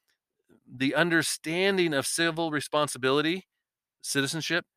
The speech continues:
has been almost completely replaced with the concept of social responsibility. The, the weighty problems of poverty, war, and inequity should be addressed,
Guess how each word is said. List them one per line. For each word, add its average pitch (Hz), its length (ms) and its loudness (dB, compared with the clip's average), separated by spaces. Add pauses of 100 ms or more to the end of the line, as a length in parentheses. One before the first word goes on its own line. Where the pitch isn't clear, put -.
(360)
has 131 220 -2
been 127 140 0
almost 143 320 0
completely - 520 -4
replaced 127 560 -2
with 104 80 -10
the - 60 -16
concept 120 480 -2
of 113 180 -2
social - 840 -2 (440)
responsibility. 90 880 -4 (580)
The, 135 300 2
the 139 140 -2
weighty 165 640 0
problems 156 640 2
of 123 440 0
poverty, 143 680 4
war, 135 680 4
and 117 160 2
inequity 127 560 2 (560)
should - 260 -2
be 220 100 2
addressed, 196 520 0